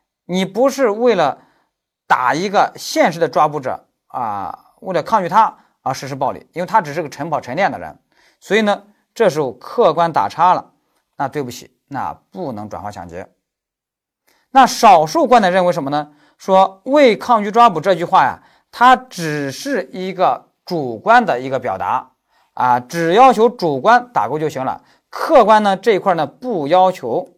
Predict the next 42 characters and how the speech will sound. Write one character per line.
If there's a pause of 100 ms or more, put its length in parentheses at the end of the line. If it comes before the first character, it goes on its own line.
(120)
啊，
客
观
这
块
就
不
要
求。 (760)
那
按
照
这
种
观
点
的
话， (300)
那 (280)
这
个
小
偷 (280)
他
主
观
上
的
确
是
为
了
抗
拒
抓
捕 (240)
去
使
用
的
暴
力，